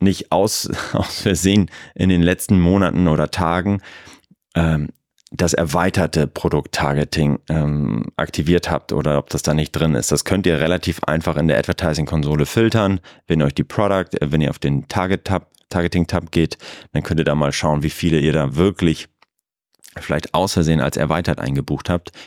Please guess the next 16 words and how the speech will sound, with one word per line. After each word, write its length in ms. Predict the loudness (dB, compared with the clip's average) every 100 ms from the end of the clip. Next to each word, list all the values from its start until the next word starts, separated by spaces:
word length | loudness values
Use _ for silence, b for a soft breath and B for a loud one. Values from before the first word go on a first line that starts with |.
| B
Ich 240 | -2 -2 -2
finde 360 | 0 2 4
es, 200 | 2 0 B B B B B B
äh, 140 | -2 2
erschreckend, 500 | 0 2 0 2 2
wie 100 | 2
schnell 300 | 2 2 4
das 160 | 2 2
funktioniert, 540 | 0 2 2 2 2
dass 100 | 0
ich 140 | -2 -2
da 100 | -4
auf 160 | -4
einmal 280 | -4 -2 -2
Broad-Targeting, 1000 | 0 0 0 -2 -2 -2 -2 0 -2 -2
broad, 420 | 0 0 0 -6